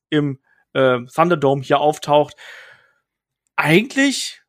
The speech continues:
auch hier wieder ein Match, was gut werden könnte. Ich bin da durchaus guter Hoffnung, dass wir hier, äh, eine unterhaltsame Geschichte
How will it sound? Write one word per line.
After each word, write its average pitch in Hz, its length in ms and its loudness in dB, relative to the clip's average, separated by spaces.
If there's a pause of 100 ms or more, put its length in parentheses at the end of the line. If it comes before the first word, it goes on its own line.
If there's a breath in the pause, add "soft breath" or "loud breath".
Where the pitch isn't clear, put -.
(220)
auch 156 120 -2
hier 220 220 -2
wieder 220 140 2
ein 185 80 0
Match, 190 380 0
was 156 420 -2
gut 185 280 -4
werden 156 280 2
könnte. 220 360 -4
Ich - 320 -10 (200)
bin 247 140 -2
da 294 360 0 (920)
durchaus 277 520 0
guter 220 340 0
Hoffnung, 285 320 -4
dass 233 180 -4
wir 214 80 -2
hier, 190 240 -4
äh, 220 520 -2
eine 196 140 -2
unterhaltsame 202 600 -2
Geschichte 135 600 -8